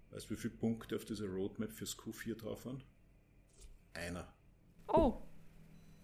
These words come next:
Speaker 2: Wow.
Speaker 1: Ich meine, jetzt kann man sagen, "Wow, toll", aber
Speaker 2: Aha.
Speaker 1: nein, ich hab die Gesichter gesehen.
Speaker 2: Mhm.
Speaker 1: Und natürlich frage ich nachher, "Du, was ist jetzt hier passiert?" Ja,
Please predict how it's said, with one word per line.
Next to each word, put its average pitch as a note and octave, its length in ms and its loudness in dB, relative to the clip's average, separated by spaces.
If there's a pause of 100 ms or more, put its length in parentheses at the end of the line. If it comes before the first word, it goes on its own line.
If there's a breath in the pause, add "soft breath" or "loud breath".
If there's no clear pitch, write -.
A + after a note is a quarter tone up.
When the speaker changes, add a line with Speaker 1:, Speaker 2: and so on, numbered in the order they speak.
(400)
Speaker 2:
Wow. A#3+ 340 8 (1160)
Speaker 1:
Ich G#2+ 60 -2
meine, G#2+ 180 4
jetzt - 160 0
kann A2 120 4
man G#2+ 80 4
sagen, E2+ 260 0
"Wow, A2+ 360 6
toll", A2+ 400 8
aber F#2+ 180 6
Speaker 2:
Aha. A#3+ 140 12
Speaker 1:
nein, B3 100 8
ich F#2 60 4
hab - 120 -2
die - 80 -2
Gesichter - 520 -4
gesehen. F2+ 400 -4 (160)
Speaker 2:
Mhm. A#3 280 12
Speaker 1:
Und - 40 12
natürlich B2 420 6
frage F2 320 0
ich F2 60 -2
nachher, E2+ 220 -6
"Du, F2 180 -4
was F2 160 0
ist F#2 140 -2
jetzt F#2 160 -2
hier G2 120 0
passiert?" - 560 4 (680 soft breath)
Ja, G#2 260 0